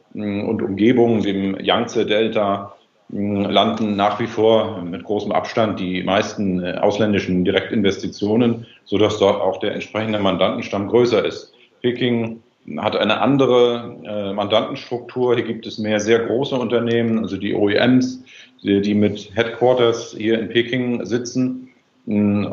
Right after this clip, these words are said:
und etwas weniger, äh, Mittelstand. Mm, der Aufbau eines Büros ist natürlich nicht einfach, mm, weil man organisch wachsen muss und nicht erst einen Haufen Anwälte anstellt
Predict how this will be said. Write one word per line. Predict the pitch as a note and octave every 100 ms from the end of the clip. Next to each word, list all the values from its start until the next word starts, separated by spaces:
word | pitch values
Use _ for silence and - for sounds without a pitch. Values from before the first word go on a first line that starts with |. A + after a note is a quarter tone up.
| - - -
und | A2 A2 A2
etwas | - A#2 A2+
weniger, | G#2+ B2 B2 G2+ F#2 F#2 F#2 G2 F#2+ C2
äh, | B1
Mittelstand. | G2+ G2+ - - D2+ C#2 C2+ - _ _ _ _ -
Mm, | F#2+ G2 G2 G2 G2 - _ _ _ _ _ - F#2 - -
der | - A2 C#3+ F#2+
Aufbau | A#2 - C3+ A#2+ A#2+ A#2 - - _ _ _ -
eines | G#2+ A2 A2
Büros | G#2+ A2+ B2
ist | A#2
natürlich | - G2+
nicht | G#2+ F2+ -
einfach, | B2 C3+ C3+ - - - - _ _ _ -
mm, | A2+ A#2 A2 G2 F2 - - - _ _
weil | G2+ G#2 G#2+
man | G#2
organisch | G2+ F#2+ G2 A#2+ A#2
wachsen | A#2 A#2+ - A#2+
muss | A#2 A#2 - -
und | G2 F#2 - _ _ -
nicht | G#2
erst | - G#2 A2 -
einen | G2+ G2
Haufen | G#2+ A2+ A2+
Anwälte | G#2+ A2+ A#2 A2+
anstellt | - A2 - A2+ A2 G#2+